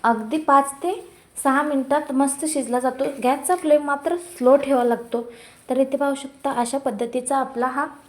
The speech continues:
अ, वरईचा भातही तयार आहे. फक्त पांढरा भात बनवायचा आहे आपल्याला.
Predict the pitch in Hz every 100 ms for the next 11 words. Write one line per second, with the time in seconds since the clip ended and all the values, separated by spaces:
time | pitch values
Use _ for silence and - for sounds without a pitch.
0 | - - - 226 226 - - - 240 262
1 | 285 311 381 294 294 277 277 285 269 262
2 | 254 247 233 247 262 - _ _ _ _
3 | _ 302 302 - 285 294 247 247 269 285
4 | 277 302 294 294 294 269 269 262 262 226
5 | 226